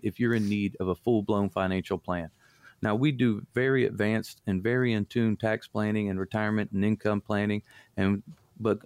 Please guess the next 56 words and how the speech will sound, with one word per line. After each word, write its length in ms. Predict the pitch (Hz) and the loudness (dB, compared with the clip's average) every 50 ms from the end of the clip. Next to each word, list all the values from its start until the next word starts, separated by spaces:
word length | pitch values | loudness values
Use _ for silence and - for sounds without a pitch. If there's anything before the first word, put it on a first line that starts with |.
| - | -2
all 220 | 113 143 156 143 127 | 0 2 2 2 2
of 60 | 110 | 2
the 80 | 107 104 | 2 0
work 300 | 101 110 120 120 - - | 2 0 0 0 0 -2
that 140 | 120 101 | -4 0
goes 240 | 101 113 113 110 - 113 | 2 0 0 2 0 -2
into 180 | 107 101 104 | -2 -2 0
what 220 | 101 110 113 110 110 | 0 0 0 0 0
we 140 | 110 110 | 0 0
do 220 | 107 110 113 110 107 | 2 2 2 2 2
in 80 | 104 | 0
our 100 | 110 110 | 0 -2
planning, 360 | - - 113 110 113 113 117 117 | -2 -2 -2 -2 0 -2 -2 -2
we've 140 | - 170 | -2 -4
seen 240 | 160 - 131 127 120 - | -2 -2 -2 -2 0 0
others 220 | - 113 113 110 - | 0 0 0 -2 -2
charge 360 | - 120 113 110 110 101 - - - - - - _ _ - | -2 0 0 0 0 -2 -6 -14 -20 -20 -20 -20 _ _ -2
at 100 | 113 107 | 0 2
least 320 | 127 147 156 - - - | 2 2 2 0 -2 -2
a 60 | 113 | -2
thousand 420 | - 110 107 110 110 104 110 104 101 | 0 0 0 0 0 -2 -2 -2 0
dollars 380 | 98 98 101 104 101 95 - | 0 0 0 0 -2 -2 -4
or 40 | 101 | -2
more 260 | 101 98 101 101 98 | -2 0 0 0 0
for 120 | - - 92 | -2 -4 -8
similar 400 | - - 131 131 120 113 107 - | -2 0 0 2 2 2 0 0
features 400 | - 117 110 - - 113 95 98 | 0 -2 -2 0 -2 -2 -2 0
and 100 | 98 98 | 0 0
offers. 420 | 95 92 92 - 104 95 90 - _ _ - - - _ _ - | 0 0 0 0 -2 -2 -2 -4 _ _ -20 -20 -20 _ _ 0
But 120 | 117 104 | 0 2
what 180 | 104 135 139 139 | 4 4 2 2
we're 140 | 147 147 | 2 0
gonna 180 | 135 139 135 127 | 2 2 2 2
do 200 | 117 110 117 113 | 2 2 0 0
is 120 | 107 - - | 0 0 -2
we're 100 | 127 131 | -2 -2
gonna 180 | 131 131 117 107 | 0 0 -2 0
give 220 | 104 117 113 104 | 0 0 0 0
this 180 | 107 101 - - | 0 -4 -4 -4
complete 380 | - 101 98 - 131 151 - - | -8 -8 -4 -2 -2 -2 0 -2
review 340 | 143 127 110 117 117 113 107 | -4 -2 0 0 0 0 0
to 140 | - - 107 | 0 0 0
you 240 | 101 98 101 104 - - - - - - - _ | 2 2 2 0 0 -4 -12 -20 -20 -20 -8 _
at 120 | 101 98 101 | 0 2 4
no 180 | 101 120 139 | 4 4 2
cost, 440 | 135 - 120 113 110 110 - - - | 0 0 -2 0 0 0 -2 -4 -4
no 160 | 127 139 143 | -2 0 0
obligation, 640 | 131 123 110 113 101 95 98 98 98 - - 107 95 | 0 0 0 -2 -2 0 0 0 0 0 -2 -2 -2
if 140 | 92 - - | -2 -2 -4
you're 100 | 107 98 | -4 -2
one 140 | 104 107 104 | 0 0 0
of 60 | 98 | 0
the 80 | 95 | 0
next 420 | 95 98 110 131 143 - - - - _ | 2 2 2 2 0 -2 -8 -14 -18 _
ten 260 | - 156 165 175 185 | 0 0 2 2 0
callers 580 | 170 - 156 127 117 107 101 101 104 104 - | 0 -2 -2 0 0 0 0 0 0 -2 -4